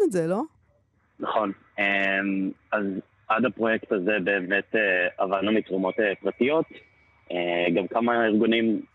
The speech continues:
Speaker 2: ספציפית תרמו לנו לפרויקטים יחידניים, אבל פה, אה, היה צריך, אה, אה,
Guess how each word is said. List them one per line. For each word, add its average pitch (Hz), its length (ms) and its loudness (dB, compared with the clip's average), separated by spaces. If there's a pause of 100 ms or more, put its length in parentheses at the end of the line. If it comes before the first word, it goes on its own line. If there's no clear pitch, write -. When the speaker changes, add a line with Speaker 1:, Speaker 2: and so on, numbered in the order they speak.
Speaker 2:
ספציפית 107 380 0
תרמו 104 280 2
לנו 113 140 4
לפרויקטים 98 500 0
יחידניים, 110 520 2
אבל 95 140 0 (100)
פה, 107 260 2
אה, 95 220 2 (640)
היה 98 100 0
צריך, - 280 -2
אה, 90 460 2 (1200)
אה, - 40 -16